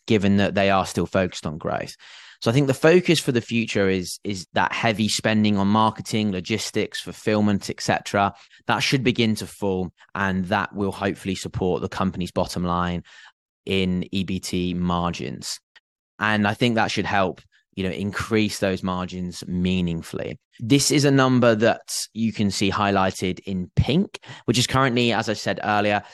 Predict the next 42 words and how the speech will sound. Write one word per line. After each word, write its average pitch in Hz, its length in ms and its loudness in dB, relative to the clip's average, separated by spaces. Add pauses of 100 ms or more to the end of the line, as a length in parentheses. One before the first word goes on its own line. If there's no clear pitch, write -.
(160)
at 104 100 0
around 110 200 4
about 98 200 4
one 104 220 0
point 95 280 -2
nine 98 260 -2
four 95 360 -6
percent, 98 680 -2
give 92 180 -4
or 82 120 -4
take. 92 460 -4 (360)
And 110 480 0
the 117 100 0
bear 147 320 2
case 113 500 -2
is 107 140 -6
that 104 180 0
it 98 140 -6
should - 340 -8 (280)
still 127 760 2 (140)
increase 165 360 0
significantly 135 880 -2
in 104 220 -4
five 104 400 2
years 101 300 -2
to 101 100 -4
about 90 240 -4
four 101 160 -8
and 92 80 -2
a 87 60 -6
half 95 240 -2
percent. 143 440 0 (460)
And 113 100 0
it's 110 140 0
important 127 460 0
to 117 80 -8
remember 104 360 -4
that 92 200 -8
these 101 240 -4
numbers 95 420 -2
also 101 440 -2
exclude 95 800 -2